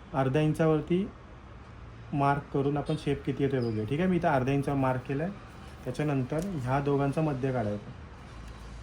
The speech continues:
साडेचारचं मध्य येतोय, सव्वा दोन आणि एक, ठीक आहे. इथे या दोघांचं मध्य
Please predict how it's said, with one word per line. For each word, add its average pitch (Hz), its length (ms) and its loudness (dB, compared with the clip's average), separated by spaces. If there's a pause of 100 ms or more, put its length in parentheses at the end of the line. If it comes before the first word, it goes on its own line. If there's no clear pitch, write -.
(140)
साडेचारचं 131 600 0
मध्य 127 260 0
येतोय, 143 240 -2
सव्वा 123 300 -2
दोन 127 200 -2
आणि 123 260 -2
एक, 107 80 -4 (1040)
ठीक 135 100 -4
आहे. 214 360 -4
इथे 113 260 -4 (720)
या 127 120 4
दोघांचं 139 360 0
मध्य 139 280 -2